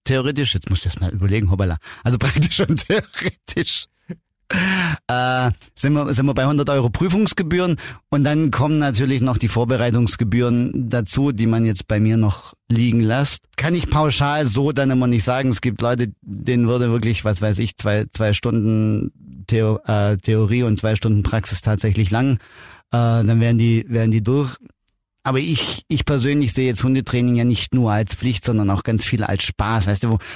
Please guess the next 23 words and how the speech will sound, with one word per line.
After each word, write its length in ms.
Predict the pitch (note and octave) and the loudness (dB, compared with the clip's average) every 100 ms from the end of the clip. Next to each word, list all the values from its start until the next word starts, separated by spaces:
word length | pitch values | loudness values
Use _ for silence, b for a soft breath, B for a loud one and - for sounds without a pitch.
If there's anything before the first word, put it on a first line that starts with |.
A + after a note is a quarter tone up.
| B | B
wo 60 | A#2+ | 0
die 80 | A#2 | 2
Leute 240 | B2+ B2+ | 2 2
ja 60 | A#2 | 2
hingehen, 500 | C3+ D3 C#3 C3+ - B B B _ | 2 2 2 0 -2 B B B _
weil 760 | - D#3 D#3 C3+ C3+ C#3 C#3 E3 | -20 -20 -20 -6 -4 -2 -2 -2
sie 140 | C#3 C#3+ | 0 0
Gleichgesinnte 720 | C#3+ D3+ - D3 A2+ D3 C3 | 0 0 0 -2 0 0 0
treffen, 320 | B2 C#3+ C3+ | 0 0 2
da 80 | C3 | 2
kann 140 | C#3 | 2
man 100 | D3 | 2
sich 120 | C3 | 2
ein 40 | C3+ | 2
bisschen 280 | B2+ C3+ C3 | 2 2 2
unterhalten, 500 | C3 A2 B2+ B2+ B2+ | 2 2 0 2 0
da 100 | B2 | 0
kann 140 | A#2+ | 0
man 760 | C3 B2+ B2 C3 B2 B2+ C3 | 2 2 2 2 2 2 0
dann 180 | B2 B2 | 0 0
auch 180 | B2 B2 | 2 2
ein 80 | B2+ | 2
bisschen 1120 | A2 - B2+ A#2+ A#2 A2 G#2+ G#2+ A2 A#2+ G#2 | 0 0 2 2 2 -4 -12 -18 -18 -16 -18